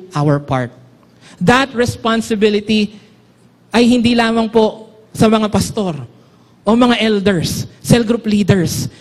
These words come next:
Tayo pong lahat ay may part sa mission na yon. Yun po yung rason kung bakit po tayo nilikha ng Panginoon. Ibahagi yung mabuting balita niya. What is K B C F's mission?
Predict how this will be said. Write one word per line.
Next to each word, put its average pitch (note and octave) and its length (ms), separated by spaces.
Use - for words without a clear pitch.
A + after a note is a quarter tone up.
Tayo G3+ 320
pong G3+ 160
lahat F3+ 360
ay E3 160
may E3 160
part E3+ 360
sa D#3 160
mission D3+ 280
na C#3 120
yon. C3 160
Yun G#3 160
po G#3+ 160
yung G#3 160
rason F#3+ 560
kung E3+ 160
bakit E3+ 280
po F3+ 120
tayo D#3+ 200
nilikha D#3 360
ng D3 120
Panginoon. C#3 560
Ibahagi E3+ 960
yung E3 160
mabuting D3+ 640
balita C3+ 480
niya. A#2+ 240
What A3 240
is A3+ 160
K G#3+ 160
B F3+ 160
C F3 200
F's - 200
mission? B2 440